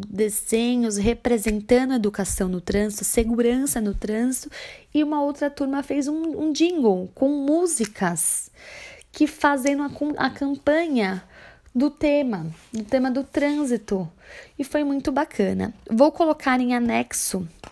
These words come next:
esses dois exemplos de atividades que aconteceram com essas outras turmas. Tá bom? Então, esse episódio vai ficando por aqui. Ele veio falar da, do desenvolvimento do projeto Rota da Educação em dois mil e dezenove.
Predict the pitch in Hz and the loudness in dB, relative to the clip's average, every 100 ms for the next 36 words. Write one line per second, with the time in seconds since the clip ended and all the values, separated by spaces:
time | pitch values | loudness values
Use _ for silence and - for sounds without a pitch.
0 | - - - - - 220 208 - 220 214 | -18 -16 -16 -18 -2 0 0 -2 -2 0
1 | 233 233 240 220 226 214 214 214 226 - | 2 4 2 0 -2 -4 -2 0 -2 -2
2 | 214 202 208 - 220 220 214 226 208 - | 0 0 0 -4 -4 -2 0 0 0 0
3 | 214 208 208 208 208 - - - 214 226 | 2 2 0 -2 -8 -18 -8 -4 -2 0
4 | 214 220 208 254 277 - - 160 90 170 | 0 -2 -2 0 0 -2 -8 -8 -6 -6
5 | - - _ - _ _ _ 180 170 196 | -8 -10 _ -20 _ _ _ -6 4 6
6 | 269 - - - - - - 233 214 233 | 6 4 -8 -12 -10 -16 -6 -4 2 4
7 | 240 233 240 208 208 208 196 196 190 190 | 4 2 0 0 4 4 4 2 0 -2
8 | - 185 175 175 - 175 180 - - 185 | -4 -4 -4 -4 -4 -4 -4 -8 -2 2
9 | 220 330 - 202 196 190 190 - 185 185 | 2 0 0 0 2 0 -2 -2 -2 0
10 | 180 180 - - - - - 202 185 214 | 0 -2 -6 -18 -20 -14 -4 -2 0 0
11 | 226 208 175 180 185 277 339 233 214 190 | 2 0 0 -2 -2 -2 0 -2 0 -2
12 | 175 190 190 208 285 240 185 190 185 190 | 0 0 0 -2 -2 -2 0 0 0 -2
13 | 185 180 185 170 - 190 185 185 175 180 | -2 -2 -4 -2 -2 0 0 -2 -2 -2
14 | 170 175 170 175 165 160 185 196 302 | -2 -2 -2 -4 -2 0 0 0 -2